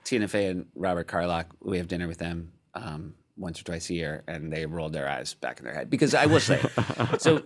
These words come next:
Speaker 1: uh, Mike Shoemaker is the best. I mean, obviously, uh, for you, Alec, this did not turn out to be the case. I would say he's the best friend a writer could have. <laughs> For real. And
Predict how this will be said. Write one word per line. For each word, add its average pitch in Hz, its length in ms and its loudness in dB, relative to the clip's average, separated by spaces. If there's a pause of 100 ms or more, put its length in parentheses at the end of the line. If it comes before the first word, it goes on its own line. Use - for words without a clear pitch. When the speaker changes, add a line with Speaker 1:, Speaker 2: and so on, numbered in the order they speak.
Speaker 1:
uh, 113 120 2
Mike 143 220 4
Shoemaker 117 260 4
is 98 100 4
the 92 120 6
best. 90 500 2
I - 40 0
mean, 90 160 0
obviously, 85 600 0
uh, 82 140 -2
for 78 120 -8
you, 82 140 -2
Alec, 80 320 -4
this 78 180 -6
did 80 100 -6
not 78 260 -8
turn 82 160 -8
out 73 120 -8
to - 60 -8
be 80 40 -4
the 78 60 -6
case. 110 460 -2
I 101 120 4
would 92 100 0
say 95 140 2
he's 92 220 0
the 98 100 2 (140)
best 131 240 4
friend 90 260 2
a 82 40 -4
writer 76 240 -4
could - 140 -10
have. 67 160 -8
<laughs> 196 880 8
For 156 60 10
real. - 1080 4
And 135 560 6